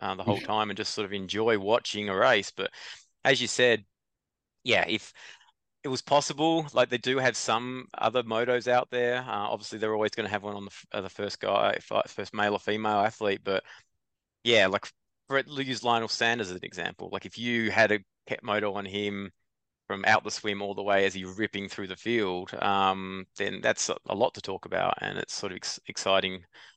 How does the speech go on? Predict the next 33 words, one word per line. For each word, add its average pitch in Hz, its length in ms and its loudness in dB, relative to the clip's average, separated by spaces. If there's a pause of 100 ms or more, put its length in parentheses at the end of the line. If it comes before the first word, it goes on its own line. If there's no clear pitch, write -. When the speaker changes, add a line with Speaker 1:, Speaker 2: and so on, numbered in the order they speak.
Speaker 1:
um, 95 300 0
racing. 95 460 -2
But - 160 -8 (720)
they're 190 80 8
getting 233 240 8
there. 120 180 10
It's - 80 -4
definitely, 175 320 4
I 156 60 6
think 160 160 0
it's 131 100 0
improving. 131 500 -2
Um, 110 400 4
Speaker 2:
Yeah, 120 100 6
for 107 40 -2
Speaker 1:
and 107 80 -2 (100)
it's 113 140 2
Speaker 2:
sure. 98 80 4
Speaker 1:
great 117 180 4
that 107 80 -4
we 107 120 -4
get 107 140 2
so 113 280 2
much 110 300 -4
coverage 107 340 -2
of 107 160 -2 (120)
the 107 60 -12
seventy 95 280 -4
point 90 220 -6
three 107 180 0
races, 92 480 0 (420)
and 107 300 -2
we're 117 80 -2